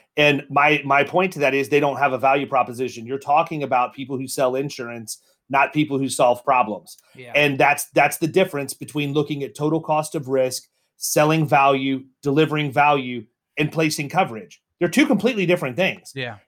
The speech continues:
Speaker 1: And that's why I never even talk about placing coverage. That's the, that's the assumed part of the transaction.
Speaker 2: Yeah.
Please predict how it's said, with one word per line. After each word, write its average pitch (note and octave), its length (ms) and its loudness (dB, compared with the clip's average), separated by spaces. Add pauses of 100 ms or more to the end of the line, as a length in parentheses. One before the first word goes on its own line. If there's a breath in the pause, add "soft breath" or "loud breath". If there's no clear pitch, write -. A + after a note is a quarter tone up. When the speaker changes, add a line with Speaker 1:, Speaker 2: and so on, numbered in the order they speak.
Speaker 1:
And D#3+ 120 2
that's F#3 180 2
why F#3 140 4
I F3 140 6
never F#3+ 260 4
even F#3+ 220 0
talk G#3 240 2
about D3 260 0
placing C3+ 360 -10
coverage. G#2 540 -12
That's - 260 0
the, F#3+ 320 -8
that's G#3+ 200 2
the - 140 -6
assumed G3 580 0
part E3+ 320 4
of C3 140 -10
the D3 60 -6
transaction. D#3 760 -4
Speaker 2:
Yeah. A#2+ 300 -10